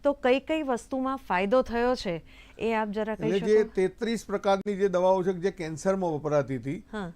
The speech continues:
Speaker 2: એની અંદર જે ટેક્સ હતો અઢાર ટકા,
Speaker 1: હમ.
Speaker 2: બાર ટકા,
Speaker 1: હમ.
Speaker 2: આ બધામાં ઝીરો કરી દેવામાં આવ્યો છે.
Speaker 1: હમ.
Speaker 2: ઘણી એન્ટિબાયોટિક હતી, ઘણી ડાયાબિટીસની દવાઓ હતી, ઘણી બ્લડ પ્રેશરની દવાઓ હતી.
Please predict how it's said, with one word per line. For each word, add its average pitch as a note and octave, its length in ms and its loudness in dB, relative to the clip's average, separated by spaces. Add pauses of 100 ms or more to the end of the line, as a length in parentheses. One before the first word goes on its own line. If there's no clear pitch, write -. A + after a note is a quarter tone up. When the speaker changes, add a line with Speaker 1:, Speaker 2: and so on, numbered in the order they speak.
Speaker 2:
એની F#3 240 -2
અંદર G3+ 340 0
જે F#3+ 180 2
ટેક્સ E3+ 340 -4
હતો D#3+ 420 -2 (100)
અઢાર D3 260 2
ટકા, C3 400 -4 (160)
Speaker 1:
હમ. G3 200 -8 (100)
Speaker 2:
બાર C#3+ 200 2
ટકા, C#3 520 -2
Speaker 1:
હમ. G3+ 180 -8
Speaker 2:
આ F3+ 60 0
બધામાં F#3 420 2
ઝીરો F3 300 0
કરી D3 200 -2
દેવામાં A#2+ 380 -2
આવ્યો A2+ 140 -10
છે. - 160 -18
Speaker 1:
હમ. - 600 -8
Speaker 2:
ઘણી F3+ 160 4
એન્ટિબાયોટિક G#3+ 760 4
હતી, G3 280 0
ઘણી F3 380 0
ડાયાબિટીસની F3 720 0
દવાઓ F3+ 260 2
હતી, F3+ 240 -4
ઘણી D3+ 260 -2
બ્લડ D3+ 240 0
પ્રેશરની F3+ 440 -2
દવાઓ F3 400 2
હતી. F3+ 300 -4